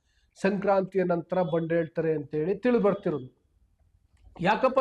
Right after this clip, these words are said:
ಸಂಕ್ರಾಂತಿಯ ನಂತರ ಅಂತಂದ್ರೆ, ಈವರೆಗೆ ಈಗಾಗಲೇ ಡಿ ಕೆ ಶಿವಕುಮಾರ್ ರಾಹುಲ್ ಗಾಂಧಿ ಅವರನ್ನ ಭೇಟಿ ಮಾಡ್ಲಿಕ್ಕೆ, ಕೆ ಸಿ ವೇಣುಗೋಪಾಲ್ ಅವರನ್ನ ಭೇಟಿ ಮಾಡ್ಲಿಕ್ಕೆ ಬಹಳಷ್ಟು ಪ್ರಯತ್ನವನ್ನ ಪಟ್ಟಿದ್ದಾರೆ.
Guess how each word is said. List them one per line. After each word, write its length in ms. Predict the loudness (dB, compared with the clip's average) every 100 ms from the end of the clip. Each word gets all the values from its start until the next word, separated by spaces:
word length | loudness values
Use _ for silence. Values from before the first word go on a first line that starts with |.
| 2
ಸಂಕ್ರಾಂತಿಯ 500 | 2 2 0 2 0 0
ನಂತರ 220 | 0 0 0
ಅಂತಂದ್ರೆ, 420 | -2 -4 -2 0 0 -4 _ _ _ _ _ _ 0
ಈವರೆಗೆ 600 | 2 4 4 4 4 2
ಈಗಾಗಲೇ 440 | 4 0 0 -2 -2 -4
ಡಿ 60 |
ಕೆ 200 | -2 -2
ಶಿವಕುಮಾರ್ 580 | -2 -8 -6 -2 0 0
ರಾಹುಲ್ 260 | -2 -2 0 0
ಗಾಂಧಿ 240 | 0 -2
ಅವರನ್ನ 280 | -2 -2 -4 -4
ಭೇಟಿ 200 | -6 -6 -4
ಮಾಡ್ಲಿಕ್ಕೆ, 440 | -4 -8 -6 -4 -4
ಕೆ 200 | -2 -2
ಸಿ 160 | -2
ವೇಣುಗೋಪಾಲ್ 680 | -2 0 0 0 0 0 0
ಅವರನ್ನ 280 | -2 -4 -4 -4
ಭೇಟಿ 200 | -6 -6 -6
ಮಾಡ್ಲಿಕ್ಕೆ 340 | -6 -6 -4 -4 0
ಬಹಳಷ್ಟು 380 | -2 -2 -8 -6 -4
ಪ್ರಯತ್ನವನ್ನ 500 | -4 -4 -4 0 -2 -2 -8 -20 _ 0
ಪಟ್ಟಿದ್ದಾರೆ. 520 | 0 2 2 4 2